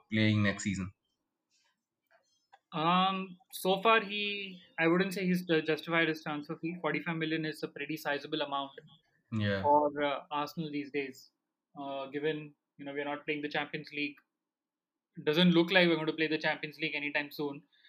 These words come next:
Speaker 2: Um, and, uh, so,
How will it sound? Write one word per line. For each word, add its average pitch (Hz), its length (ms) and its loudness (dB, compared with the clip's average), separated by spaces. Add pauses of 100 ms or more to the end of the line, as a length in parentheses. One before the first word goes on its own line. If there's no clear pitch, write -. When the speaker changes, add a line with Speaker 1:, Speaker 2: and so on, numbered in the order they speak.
(540)
Speaker 2:
Um, 139 840 -4 (380)
and, 143 480 -4
uh, 139 380 2 (560)
so, - 180 -8